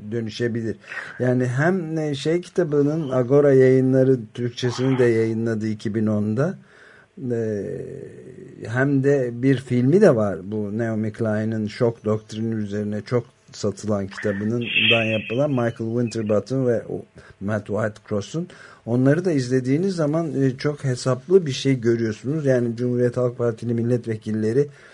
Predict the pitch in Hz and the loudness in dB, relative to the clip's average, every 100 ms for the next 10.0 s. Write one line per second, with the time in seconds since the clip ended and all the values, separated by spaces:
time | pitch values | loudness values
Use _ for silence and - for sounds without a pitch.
0 | - - 113 117 120 120 117 131 131 123 | -20 -8 -2 0 0 -2 -4 -4 -4 -4
1 | 110 120 117 117 131 135 104 117 113 131 | -2 2 4 2 -2 -4 -4 -4 0 0
2 | 123 117 110 110 117 110 110 117 123 110 | 2 2 2 2 0 0 0 0 0 0
3 | 113 113 120 143 151 123 - 95 - 90 | 0 2 4 6 6 4 0 -6 -4 -6
4 | - 98 92 98 85 104 101 95 - - | -4 -4 -4 -6 -10 -8 -8 -10 -16 -20
5 | - 101 107 120 110 101 95 95 151 160 | -6 -2 0 2 2 2 -2 -2 -2 -4
6 | - - - - 135 117 117 110 113 147 | -14 -20 -20 -14 -8 -6 -6 -6 -8 -6
7 | 180 175 147 - 185 185 139 156 143 135 | 2 4 4 4 4 2 -2 -2 4 4
8 | 135 123 120 147 151 135 127 107 104 120 | 4 0 0 -2 0 2 2 0 0 2
9 | 117 - 175 170 120 113 107 - 151 | 2 2 2 2 2 -2 -6 -2 0